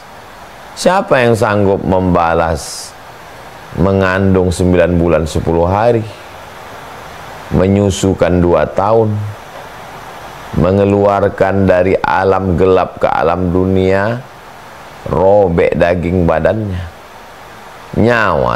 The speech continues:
taruhannya? Siapa yang sanggup? Lalu kenapa digunakan kata ihsan? Balas apple to apple, fifty fifty, lima puluh lima puluh aja nggak bisa. Gimana kita mau balas dua lima tujuh lima? Maksudnya,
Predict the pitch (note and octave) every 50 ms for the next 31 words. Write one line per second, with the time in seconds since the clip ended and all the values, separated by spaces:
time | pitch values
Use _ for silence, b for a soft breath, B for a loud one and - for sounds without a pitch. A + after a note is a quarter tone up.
0 | - - - D#2+ D#2 E2+ F2+ F#2 G2 G#2 G2+ F2+ F2 F2 - - C#3 D#3 - -
1 | B2+ A2+ A#2+ - C3 A#2 - - - - - - - - - - - - - -
2 | - - - - - - - - - - - - - - - - - E3 G3+ F3+
3 | F#3+ F#3+ G#3+ A#3 A3 G3+ F#3+ D#3+ D3+ C#3 C#3+ C#3 C#3+ C#3 B2+ C#3 B2+ C3 C3 C3
4 | B2+ - B2+ - - - A#2+ A#2+ G#2+ G#2+ G#2 - - C#3+ D3 D#3 - - - -
5 | - - - - - - - - - - - - - - - - - - - -
6 | D#2 E2 G2+ G#2 A#2+ A#2+ B2 B2+ A#2+ A#2 - - - - A2+ G#2+ - - B2 B2+
7 | B2+ B2+ - A#2+ - - A#2 B2 - - - B2+ C3 B2+ A#2 - B2+ - - -
8 | - B2+ A#2 A2 C3 B2 - - - - B2+ B2+ B2+ B2+ B2+ B2 B2 C3 B2+ B2
9 | B2+ B2+ B2 B2 B2 A#2+ A#2+ A#2 - B2 A#2+ B2 B2+ A#2+ A#2 A#2 - B2 - G#2
10 | - - A2+ A#2 A#2 A2+ - G3 G#3+ - - - - - - - - - - -
11 | - - - - A2 B2+ C#3 D#3 G3 A3+ A3 A3 A#3+ A3+ D#3 C#3+ D3 C#3 C3+ C3
12 | B2+ A#2+ A#2 A2+ A#2 A#2 A2+ A2 A2+ A2 G2+ G#2 A2 A2 A2 A2 A2 A2 G#2+ G#2
13 | G#2 G#2 - A2 G#2 G2+ A2+ A2+ B2 D3+ G#3+ A#3 B3+ - G3+ G#3+ - - - -
14 | - - - - - - - - - - - - - - - C#3+ D3+ - - -
15 | E3 E3 D3+ - - A#2 A#2 A#2 A2+ A2+ A#2 A#2 A#2 A#2+ C3 C#3+